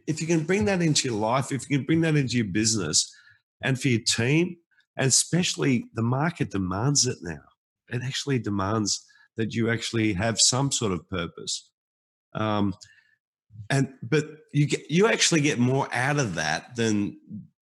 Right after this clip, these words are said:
the, the person you, or, or the, or the, the people you're helping. You get so much satisfaction. Uh, it, it, the payout is incredible. So, um, but having that intertwined in the business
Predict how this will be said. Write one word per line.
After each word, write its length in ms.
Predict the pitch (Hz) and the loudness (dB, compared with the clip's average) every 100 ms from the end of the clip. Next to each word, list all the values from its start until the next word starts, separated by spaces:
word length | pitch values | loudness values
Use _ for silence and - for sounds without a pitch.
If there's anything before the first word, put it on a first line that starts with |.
| _ | _
the, 260 | 101 113 208 - - - 113 - | -6 -4 -4 -10 -20 -14 -12 -2
the 100 | 117 | 0
person 360 | 127 123 - | 2 4 4
you, 200 | 101 95 - | 2 0 -4
or, 260 | 110 101 98 | -2 0 0
or 240 | 104 107 82 | 0 0 0
the, 180 | 104 98 - 82 | -2 -4 -6 -10
or 320 | 80 92 104 | -8 -6 -4
the, 200 | 101 95 - _ - | -4 -6 -14 _ -8
the 120 | 104 | -8
people 380 | 95 131 - 107 | -2 -2 0 0
you're 140 | 95 | 2
helping. 500 | 87 104 - 76 71 _ - | 2 0 -2 -8 -10 _ -6
You 200 | 113 101 | -4 -2
get 260 | 110 104 - _ | -2 -4 -6 _
so 220 | - 131 | -2 2
much 180 | 127 117 | 2 2
satisfaction. 760 | - 104 92 - 71 - - 76 | 0 0 -2 -4 -6 -6 -8 -8
Uh, 140 | 80 | -6
it, 320 | 76 92 104 95 | -6 -6 -8 -8
it, 180 | 107 87 - - - _ | -8 -10 -12 -20 -20 _
the 100 | 110 | -4
payout 460 | - 135 123 98 | 0 0 2 2
is 140 | 92 90 | 0 0
incredible. 560 | 85 78 101 95 76 - | -2 -2 -2 0 -2 -2
So, 400 | - 107 101 92 - - - - - | 0 2 2 -2 -6 -18 -20 -20 -6
um, 340 | 98 101 101 - - _ | -2 0 -2 -4 -16 _
but 80 | 117 | 0
having 360 | 117 165 208 170 | 2 2 2 2
that 160 | 120 | 2
intertwined 680 | 113 107 - - 110 123 139 | 2 0 -2 -6 -2 0 2
in 120 | 107 | 2
the 100 | 85 | 0
business 640 | 78 92 107 147 160 - | -4 -2 0 2 2 0